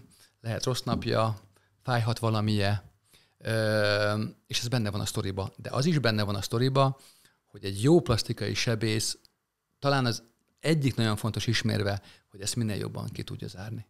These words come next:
Tehát, hogy minden nap viszonylag standarden, technikailag ugyanazt csinálja meg. És lehet, hogy van nagyon jó sebész, aki, aki nagyon jól operál, de aki ezt nem tudja kizárni,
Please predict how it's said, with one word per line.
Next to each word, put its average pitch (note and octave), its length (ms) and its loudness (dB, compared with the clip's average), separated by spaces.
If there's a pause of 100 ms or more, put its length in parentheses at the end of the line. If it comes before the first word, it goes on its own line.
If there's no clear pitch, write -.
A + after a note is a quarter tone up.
(120)
Tehát, - 240 -12
hogy A#2+ 80 -8
minden B2+ 340 -4
nap A2 280 -4
viszonylag G#2+ 440 -6
standarden, G#2+ 760 -4 (280)
technikailag G#2+ 520 -10
ugyanazt A#2 260 -6
csinálja G#2+ 340 -4
meg. - 260 -8 (540)
És - 300 -4
lehet, C3+ 240 -2
hogy D3 120 0
van A2 120 -4
nagyon G#2+ 160 -2
jó G#2 100 -2
sebész, - 640 -2 (320)
aki, - 440 -8
aki G#2+ 300 -2
nagyon A2 220 4
jól C#3 160 6
operál, A2+ 520 4 (300)
de - 80 -10
aki A2 120 -2
ezt G#2 100 -2
nem C#3+ 140 0
tudja C#3 220 0
kizárni, G2+ 640 -2